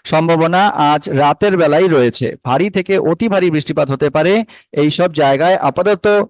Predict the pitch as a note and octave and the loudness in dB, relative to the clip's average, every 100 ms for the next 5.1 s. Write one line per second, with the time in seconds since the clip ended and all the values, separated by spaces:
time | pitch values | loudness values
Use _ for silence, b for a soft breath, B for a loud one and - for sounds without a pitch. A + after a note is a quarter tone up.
0 | - C#3 D#3+ D3 D3 E3 D#3+ D3+ C#3+ D#3+ | -4 0 0 2 2 2 2 2 0 0
1 | F3+ F#3 F#3 D#3 E3 D#3+ C#3+ C#3+ C#3+ F3+ | -2 -2 0 2 0 -2 -2 -2 -2 -2
2 | E3+ C3+ B2+ C3 B2 A2+ C#3 F#3 A3 A#3 | 0 0 0 0 -2 -2 -2 0 0 0
3 | B3+ B3+ A#3 E3+ D#3+ G3+ G3+ G3+ F#3+ E3+ | 0 0 0 -2 -2 0 0 0 -2 0
4 | D3 E3 E3+ G3 D#3 C#3 D3 F#3+ G3+ G3 | 0 -2 0 0 2 -2 0 -2 -2 0
5 | G#3+ | 0